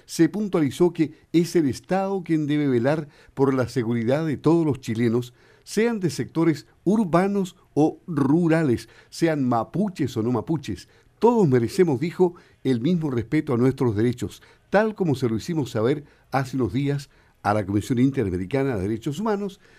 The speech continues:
que estuvo de visita en la región". Esa es la declaración pública y un audio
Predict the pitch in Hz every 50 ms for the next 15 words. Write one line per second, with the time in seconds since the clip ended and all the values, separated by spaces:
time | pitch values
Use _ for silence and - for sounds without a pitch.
0 | _ _ _ - 135 120 123 - 170 170 165 139 123 113 104 - - 160 147 -
1 | 156 143 143 - _ _ _ _ _ _ _ - - 131 123 113 110 104 98 95
2 | 90 - 92 78 - - - _ _ _ _ _ _ _ _ _ - 170 180 170
3 | - - 170 - - 143 135 135 - - 123 123 120 113 117 107 92 113 110 104
4 | 101 - - 110 104 101 104 - 202 190 180 170 180 175 170 196 180 - _ _
5 | _ _ _ _ _ _ _ _ - 107 107 101 104 101 - 127 127 147 147 135
6 | 135 135 131 139 139 139 123 -